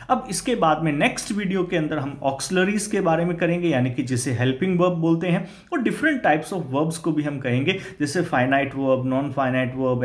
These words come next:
action verb, linking verb, वो भी हम हमारे नेक्स्ट वीडियोज़ में करेंगे। Till then, goodbye, thank you and have a nice day। If you understood it very well, then I request you please subscribe my channel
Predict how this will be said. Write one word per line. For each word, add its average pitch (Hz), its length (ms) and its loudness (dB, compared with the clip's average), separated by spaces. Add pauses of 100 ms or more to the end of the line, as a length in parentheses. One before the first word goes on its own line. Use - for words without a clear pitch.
(120)
action 135 260 -4
verb, 127 340 0
linking 131 480 2
verb, 123 320 0 (240)
वो 139 100 2
भी 156 140 2
हम 147 220 -2
हमारे 117 520 0 (200)
नेक्स्ट - 420 -2
वीडियोज़ 113 460 -2
में 262 180 0 (140)
करेंगे। - 600 -8 (180)
Till 156 140 6
then, 170 140 4 (280)
goodbye, 156 400 2 (320)
thank 156 200 -2
you 160 100 4 (260)
and 117 140 -4
have 117 160 -2
a 117 60 0
nice 110 240 -2 (100)
day। 110 60 -4 (400)
If 147 180 0
you 165 140 8 (340)
understood 165 400 -2
it 175 160 -2
very 156 240 2
well, 165 140 2 (180)
then 143 240 -2
I 131 140 0
request 170 420 -2
you 165 160 4
please 143 240 4 (140)
subscribe 180 540 2
my 170 120 2 (160)
channel 175 320 0